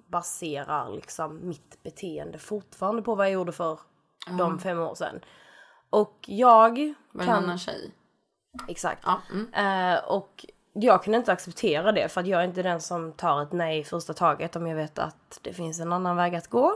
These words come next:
Speaker 1: Så att jag tog den här producenten i armen och bara, "Låt mig bara få fem minuter." Jag fick fem minuter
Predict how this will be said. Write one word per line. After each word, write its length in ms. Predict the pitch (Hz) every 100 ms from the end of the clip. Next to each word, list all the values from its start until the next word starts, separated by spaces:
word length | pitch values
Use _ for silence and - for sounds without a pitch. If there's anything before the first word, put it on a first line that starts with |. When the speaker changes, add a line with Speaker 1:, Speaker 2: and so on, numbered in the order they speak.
| -
Speaker 1:
Så 200 | - 226
att 180 | 220 214
jag 280 | 226 196 196
tog 440 | 254 185 185 196 - - - _
den 120 | 226
här 240 | 226 196 185
producenten 760 | - 196 190 214 190 170 190
i 60 | 190
armen 380 | 190 165 170 175
och 80 | 175
bara, 300 | 170 156 156 _ _ _ _ _ _ _ _ -
"Låt 320 | 220 151 -
mig 240 | 156 135 - -
bara 340 | 143 - 113 - _ _
få 320 | - 143 - - _ _ -
fem 140 | 151 -
minuter." 480 | 151 151 139 139 - _ _ _ _ _ _
Jag 120 | 247 254
fick 160 | 254
fem 180 | - 190
minuter 520 | 175 165 - 170 185